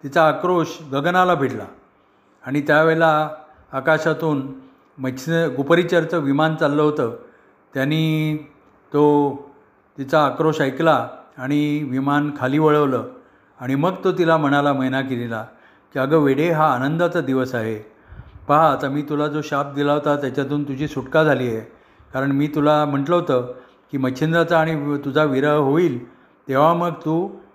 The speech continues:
स्वस्थानी परत येशील. त्याप्रमाणे आता तू माझ्याबरोबर सिंहले द्वीपला चल, मी तुला न्यायला आलो आहे." आणि मग त्यांनी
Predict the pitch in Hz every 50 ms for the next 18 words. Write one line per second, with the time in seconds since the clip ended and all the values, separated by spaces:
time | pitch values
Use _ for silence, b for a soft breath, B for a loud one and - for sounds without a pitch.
0 | _ - 151 156 151 156 - 170 165 170 175 160 165 147 151 151 143 127 - -
1 | 117 98 98 - _ b b b b b b b - 139 143 143 156 151 151 156
2 | 160 170 180 170 151 - 160 147 - 165 160 143 131 131 143 147 143 147 147 151
3 | 156 156 156 - 139 135 143 147 147 147 143 - 139 139 139 135 139 131 127 127
4 | - 131 147 180 208 202 - B B B B B B B B B 139 147 156 151
5 | 170 147 151 160 170 180 180 160 135 127 131 135 139 151 147 127 117 110 104 98
6 | 98 - - _ _ b b b b b b b b _ - 120 127 139 143 151
7 | 170 190 196 190 - - 160 147 147 160 160 165 165 165